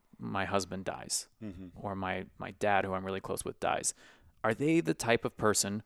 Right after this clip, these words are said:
Speaker 1: who shows up, goes out of their way, books a plane ticket,
Speaker 2: Yeah.
Speaker 1: cancels work, just is there, has
Speaker 2: Mm-hmm.
Speaker 1: their priorities in place?"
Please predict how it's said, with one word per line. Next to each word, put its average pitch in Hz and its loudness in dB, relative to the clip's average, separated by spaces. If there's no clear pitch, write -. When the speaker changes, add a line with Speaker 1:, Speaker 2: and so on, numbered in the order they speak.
Speaker 1:
who - -8
shows 113 6
up, 104 4
goes 95 -4
out 101 4
of 110 4
their 107 6
way, 98 4
books - 2
a 117 6
plane 101 0
ticket, 101 2
Speaker 2:
Yeah. 92 -2
Speaker 1:
cancels 110 4
work, 98 2
just 143 4
is 117 4
there, 107 6
has 127 10
Speaker 2:
Mm-hmm. 127 -2
Speaker 1:
their 127 8
priorities 104 8
in 95 -4
place?" - 2